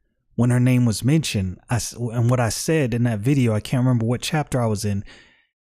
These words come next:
is I said, "It's funny how she's mentioned, because normally you don't really hear d-, daughters' names being mentioned, especially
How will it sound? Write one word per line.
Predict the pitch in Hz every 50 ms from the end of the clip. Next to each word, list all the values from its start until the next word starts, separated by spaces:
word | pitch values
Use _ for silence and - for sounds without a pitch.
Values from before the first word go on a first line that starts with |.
| _ -
is | 120 120
I | 131
said, | 123 - - 151 117
"It's | 107 - -
funny | - - - 190 233 240 220 180
how | 135 135 135 127 120 113 113 110 107 107 - - _ _ _ _ _ _ -
she's | - - - 165 143 120 110
mentioned, | 110 127 156 165 151 - - 107 95 92 92 - -
because | 123 123 - - 127 110 107 107 - - _ _ _
normally | - - 95 107 113 120 139 175 226 262 233 202 160 131 120 110 104 104 - - - _ _ _ _ _ _ _ _ _ _ _ -
you | 113 110
don't | 110 113 147 175 202 -
really | 131 139 156 190 196 175 147 123
hear | 110 - - 139 156 180 165 131 104 98 95 98 - _ _ _ _ _ _ _ _ _ _ _ _ _ _ _ _ _ _ _ _ _ _ -
d-, | 113 107 101 - - 127 120 107
daughters' | 101 131 135 156 165 160 151 131 117
names | 113 110 123 139 143 139 127 117 113 104 - - _ _ -
being | 107 107 135 143 127 113 104 107 110
mentioned, | 123 151 170 175 165 - - 123 101 95 95 95 98 - - _ _ _ _ _ _ _ _ _ _ _ _ _ _
especially | - 139 - - - - - 202 190 190 - - - 123 120 120 120 117 110 113 -